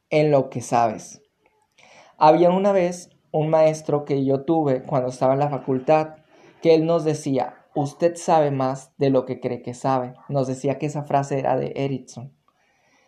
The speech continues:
Y la verdad es que sí. Nosotros como personas a veces nos cuestionamos con lo que sabemos, como que, "Ay, no, es que no estoy seguro si sé lo necesario para empezar un, un trabajo, no sé si sé lo necesario para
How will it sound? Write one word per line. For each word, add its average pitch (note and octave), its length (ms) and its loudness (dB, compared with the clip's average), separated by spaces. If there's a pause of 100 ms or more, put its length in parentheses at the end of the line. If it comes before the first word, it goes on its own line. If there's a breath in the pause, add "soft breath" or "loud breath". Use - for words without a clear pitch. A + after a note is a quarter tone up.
(280)
Y D3+ 140 2
la D#3+ 120 8
verdad D3+ 260 8
es D3+ 120 0
que D3+ 120 -10
sí. F#3 420 -6 (760 soft breath)
Nosotros F3+ 520 0
como A3 240 0
personas F3+ 540 0
a D3+ 80 4
veces D3 240 -2
nos F3 160 -2
cuestionamos D3+ 600 -4
con D#3+ 140 -6
lo D3 120 -4
que C3+ 100 -8
sabemos, B2+ 500 -6
como C3+ 320 -6
que, C3 380 -6
"Ay, F#3+ 300 -6
no, E3 200 -2
es F3 120 -6
que F3 100 -8
no E3 80 -6
estoy E3 200 -8
seguro D#3+ 360 -2
si D3+ 120 -10
sé D3 440 -2 (380 loud breath)
lo D3+ 260 4
necesario D#3+ 720 0
para D3 160 4
empezar C#3+ 360 -6
un, C#3 420 -8
un C#3 160 -4
trabajo, C3 500 2
no D#3+ 240 -2
sé D#3+ 200 -8
si F3 120 -10
sé E3 220 0
lo D#3+ 140 0
necesario D#3 680 -4
para D3 380 0